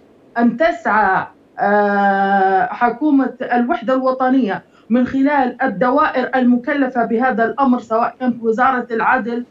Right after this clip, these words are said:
أو النائب العام أو غيرها من ال-، الدوائر ذات الاختصاص، بإثارة القضاء، قضية الإمارات وما فعلته داخل ليبيا من جرائم.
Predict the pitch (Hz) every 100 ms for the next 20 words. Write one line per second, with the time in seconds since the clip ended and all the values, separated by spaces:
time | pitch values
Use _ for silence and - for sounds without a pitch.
0 | _ _ - 262 277 262 247 247 220 226
1 | 233 240 - 285 302 254 285 277 262 233
2 | 233 240 247 247 240 233 233 226 220 214
3 | 175 247 277 269 226 180 277 311 294 269
4 | 262 - 247 233 226 240 262 _ _ _
5 | - 262 262 254 320 370 370 226 208 202
6 | 254 269 262 254 262 226 202 - - 247
7 | 285 277 254 - 233 233 240 233 233 254
8 | 311 330 - - _ - 262 277 311 302
9 | 254 254 254 185 240 247 247 269 - 240
10 | 262 269 220 247 - 240 240 208 202 185
11 | 196